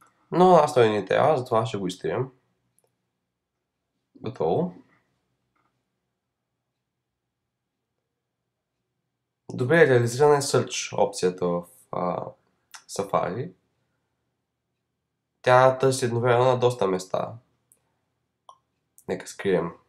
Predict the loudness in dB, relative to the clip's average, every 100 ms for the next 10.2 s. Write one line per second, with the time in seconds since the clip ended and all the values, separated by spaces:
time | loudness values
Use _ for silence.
0 | _ _ -4 -2 -2 -8 -8 -10 -8 -10
1 | -6 -6 -6 -10 _ _ _ _ _ _
2 | _ _ _ _ _ _ _ _ _ _
3 | -6 -4 -2 -4 -2 -4 -4 -4 -4 -6
4 | -6 -20 -20 _ _ _ _ 6 6 4
5 | -6 -6 -6 -6 -4 -4 0 0 4 4
6 | 4 4 2 2 0 -2 -4 _ -6 -4
7 | -4 -2 -2 -2 -4 -6 0 4 4 4
8 | 2 2 -6 -6 -8 _ _ _ _ _
9 | -2 -2 -4 2 2 2 -2 0 0 -2
10 | -6 -8